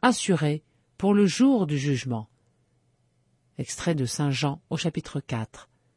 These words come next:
En mille neuf cent soixante-dix, elle avait écrit à une amie, « Trouves-tu vraiment que la proximité toujours croissante de la mort soit angoissante ?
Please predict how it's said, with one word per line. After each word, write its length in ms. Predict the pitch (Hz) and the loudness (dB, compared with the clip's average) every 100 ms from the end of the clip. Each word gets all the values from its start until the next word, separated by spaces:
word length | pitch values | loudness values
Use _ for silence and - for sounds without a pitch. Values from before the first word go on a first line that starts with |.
| _ _ _ _ _ _ _ _ - | _ _ _ _ _ _ _ _ -4
En 120 | 135 | 2
mille 160 | 196 | 4
neuf 140 | 226 202 | 4 4
cent 140 | 226 | 0
soixante-dix, 720 | - 160 143 139 180 190 - - _ _ _ _ _ | 0 -2 -2 -2 -2 -4 -8 -16 _ _ _ _ _
elle 140 | 165 185 | 0 2
avait 180 | 214 208 | 2 2
écrit 320 | 196 - 254 | 0 2 4
à 100 | 170 | 4
une 120 | 160 | 4
amie, « 340 | 135 139 160 - _ _ _ _ _ _ _ _ _ _ | 2 0 -2 -8 _ _ _ _ _ _ _ _ _ _
Trouves-tu 400 | - 240 - 294 | -2 -2 4 6
vraiment 540 | 175 190 185 233 302 _ _ _ _ _ _ | 6 4 4 2 0 _ _ _ _ _ _
que 80 | 208 | 4
la 160 | 185 151 | 6 4
proximité 720 | - - - 208 214 294 302 | 2 0 2 2 4 2 2
toujours 400 | - 156 160 - | 0 0 0 0
croissante 680 | - 156 - 240 240 - - _ _ | -2 -2 0 0 0 -4 -18 _ _
de 80 | 139 | 0
la 160 | 131 127 | 2 2
mort 400 | 143 220 233 - | 2 2 2 -2
soit 280 | - 151 196 | -4 0 2
angoissante ? 760 | 196 185 175 226 262 269 - | 2 2 2 0 0 -4 -12